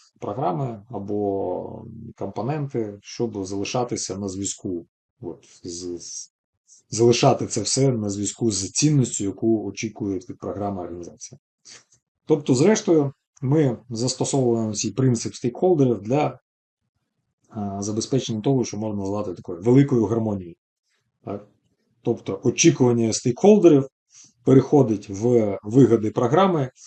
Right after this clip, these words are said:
от, що в ітогі, о, с-, відповідає, е, організаційній стратегії. І коли ці,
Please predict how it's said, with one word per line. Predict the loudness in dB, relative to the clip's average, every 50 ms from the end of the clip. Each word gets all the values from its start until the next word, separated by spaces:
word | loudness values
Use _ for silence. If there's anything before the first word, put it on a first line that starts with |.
| -20 -20 -20 _ _ -6
от, | -4 -2 -2 -2 -2 -4
що | -4 0 4 6 8 8 6 4 2
в | -2 -4
ітогі, | 0 2 2 2 4 2 2 0 -2 -4 -8 -14 -18 -16 -18 -18 -20 _ _ _ _ _ _ _ _ _ _ _ _ _ _ _ _ _ -18
о, | -16
с-, | -16 -14 -16 -16 -18 -18 -18 -18 -18 -20 -20 -20 -20 -18 -8 -6
відповідає, | -6 -4 -2 0 2 4 4 6 6 6 6 6 4 4 0 -2 -10 -14
е, | -14 -14 -14 -14 -12 -10
організаційній | -8 -4 -2 0 0 0 -2 -2 -2 0 0 0 0 -2
стратегії. | -4 -6 -8 -8 -8 -10 -10 -10 -12 -18 -20 _ _ _ -20 -20 -20 -18 _ -8
І | -4
коли | 2 4 8 8 8 8
ці, | 6 4 4 4 4 4 2